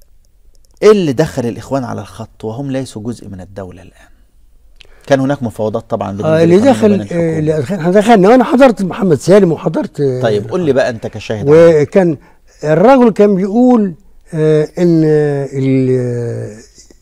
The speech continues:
Speaker 2: ايفنز والحكومة البريطانية ما بتكتفيش بالآراء الرسمية،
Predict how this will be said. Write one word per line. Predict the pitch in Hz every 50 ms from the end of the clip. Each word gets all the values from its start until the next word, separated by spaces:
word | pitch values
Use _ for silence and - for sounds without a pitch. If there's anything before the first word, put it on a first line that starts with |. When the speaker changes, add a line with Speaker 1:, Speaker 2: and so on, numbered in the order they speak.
| _ - 180
Speaker 2:
ايفنز | 190 165 147 156 147 143 120 107 131
والحكومة | 127 120 117 120 123 120 117 110 113 98 - - 113 - 175 151 139
البريطانية | 123 117 123 127 117 - 123 127 139 139 131 117 - _ _ _ _ _ _ _ _ _ _ _ -
ما | 135 143 147
بتكتفيش | - - 165 - - 170 139 - 247 240 175 - -
بالآراء | 151 156 160 165 165 160 156 151 139 143 139 135 135 131 135 135 131 131 127 123 117 120 120 139 175 196 170
الرسمية، | 147 135 139 131 - - 160 170 160 160 147 -